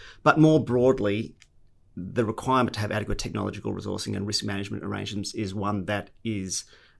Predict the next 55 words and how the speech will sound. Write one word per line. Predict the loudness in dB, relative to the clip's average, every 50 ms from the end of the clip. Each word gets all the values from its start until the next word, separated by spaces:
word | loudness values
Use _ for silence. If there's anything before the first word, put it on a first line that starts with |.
| _ _ _ _
front | 2 4 4 4
and | 4 2
centre | 2 2 2 0 0 -4
for | -8 -6 -2 0 0 2 0 0 0
Australian | -2 -4 -2 -2 -2 -2 0 0 -2 -2 -4 -6 -8 -6
regulators | -6 -6 -4 -4 -6 -4 -4 -6 -6 -6
when | -6
they | -6 -6
look | -6 -6 -8 -8 -10 -12 -10
at | -10 -10 -10
clearing | -8 -6 -6 -4 -4
and | -6
settlement | -6 -6 -6 -6 -6 -8 -8
facilities | -8 -8 -6 -6 -6 -6 -6 -8 -6
more | -6 -6 -6 -6
broadly. | -4 -4 -2 -2 -2 -4 -6 -8 -8 -12 -16 -20 -20 -20 -20 -20 -20 -20 -20 -20 -20 -6 -2
And | 2 4
just | 4 4 4
to |
give | 4 4
you | 4 6
some | 8 8 6 6
context | 4 4 4 4 6 4 4 4 4 2
and | 2 4
background | 4 2 2 2 2 2 2 2 2 0
for | -2 -4
that, | -2 0 0 0 0 -2
last | 0 2 4 4 4 2 2 2
year | 2 2 2
we | 2 0
completed | 0 -2 -4 -4 -2 -4 -2 -2 -2
an | -2 -2
important | -2 -2 -4 -4 -4 -4 -2 -4 -6
piece | -4 -6 -6 -4 -4
of | -6 -4
work | -2 0 0 0 -2 -4 -10 -16 -18 -20 _ _
with | -4 -4 -4 -2 -4
A | -4 -2 -2
S | -4 -4 -4
X | -4 -6 -6 -4 -6 -6 -4
where | -6 -6
we | -4 -4
had | -6 -6 -6
a | -8
good | -10 -2 0 0 0 2
look | 0 -2 -2 -2 -10 -18 -20 -20 -20 _ _ _ _
at | -6 -6 -4 0
the | -2 -2
extent | -2 -2 -2 -2 -4 -2 -4
to | -4 -6
which | -4 -4 -4 -2
they | 0 0 0
were | 0 -2
effectively | -4 -4 -6 -6 -6 -6 -8 -10 -8 -6 -4 -4 -4 -6
deploying, | -8 -10 -14 -12 -8 -6 -4 -4 -2 -4 -4 -6 -8 -10